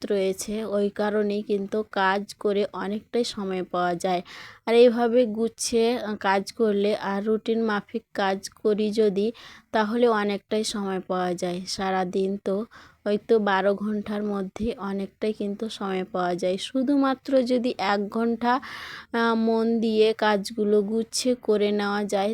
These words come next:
তাহলে বাকি এগারো ঘন্টায়, উম, আরও অন্য কা-, অন্য কাজ করে কিন্তু আমরা খুব ভালোভাবেই, আহ, দিনটাকে পার করতে পারি, আর অনেকটাই সময় পাওয়া যায়। তো বলি,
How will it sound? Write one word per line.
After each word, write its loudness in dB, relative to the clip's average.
তাহলে 0
বাকি 0
এগারো 0
ঘন্টায়, -2
উম, -2
আরও 4
অন্য 2
কা-, 0
অন্য 0
কাজ 0
করে 0
কিন্তু -6
আমরা -4
খুব -2
ভালোভাবেই, 0
আহ, -6
দিনটাকে -2
পার 2
করতে -2
পারি, 0
আর -4
অনেকটাই -2
সময় -4
পাওয়া -2
যায়। -4
তো 4
বলি, 6